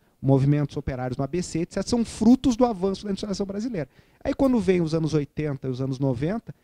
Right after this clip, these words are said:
esses movimentos sociais estão fortes o suficiente pra resistir à, à onda neoliberal no Brasil. Ao redor da América Latina, eles eram muito mais vulneráveis.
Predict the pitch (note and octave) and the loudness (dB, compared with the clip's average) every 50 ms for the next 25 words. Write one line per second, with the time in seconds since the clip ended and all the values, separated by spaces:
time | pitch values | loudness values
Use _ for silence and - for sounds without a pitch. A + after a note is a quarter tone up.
0 | _ _ - E3+ F3 - E3 D#3 E3 D#3 C3+ D3 D3+ C#3+ - - E3+ - F#3 F3+ | _ _ -4 -4 -2 -2 -2 0 0 0 0 0 0 -2 0 -2 -2 -2 -2 -2
1 | - A3 G#3+ - - - E3 D3+ C#3+ C#3+ - - - - - _ _ _ _ _ | 0 0 0 0 0 4 4 4 4 4 0 -6 -12 -14 -14 _ _ _ _ _
2 | - A3 A3 - - G3+ - - A3 - - - G3 F#3 G#3 - - - A#3+ A#3 | 4 4 6 6 4 2 2 0 0 0 0 0 0 -2 -2 -4 -2 0 0 2
3 | A3+ - A3+ A3+ F#3+ A#3 C4 - - - - G3 G3 A#3+ - _ _ _ _ _ | 2 2 0 0 0 0 -2 -2 -2 -2 0 0 0 -2 -4 _ _ _ _ _
4 | _ _ _ _ - F3+ F#3 F#3+ - E3+ D#3 D#3 E3 D#3+ E3+ D#3+ D#3+ D#3 E3+ E3 | _ _ _ _ -6 -4 -4 -2 2 4 4 6 4 4 2 0 0 0 0 0
5 | E3 D#3 D3 D3+ E3+ F3+ G#3 G#3 F3 G3+ A3 G#3 A3 F#3+ E3+ E3+ F3 F3+ F3 F3+ | 0 0 0 0 0 -2 -2 2 4 4 4 4 4 2 2 2 2 0 -2 -2
6 | E3+ F3+ - F3+ F3+ F3 - - F#3 F#3+ F#3+ F#3+ F3+ G3 G3 G3+ G3+ G3 G3 G3+ | -2 -4 -6 -6 -8 -6 -4 -2 -2 -2 0 0 2 2 2 4 4 4 4 4
7 | G3+ - G#3+ G3+ F#3+ G3 G3 F3+ F3+ F#3+ G3 G3 G3+ A3+ A3+ F#3+ D3+ C3+ A#2 - | 2 0 -2 0 0 0 0 0 0 0 0 0 -2 -4 -4 -4 -6 -6 -8 -8
8 | - - - - | -12 -18 -18 -20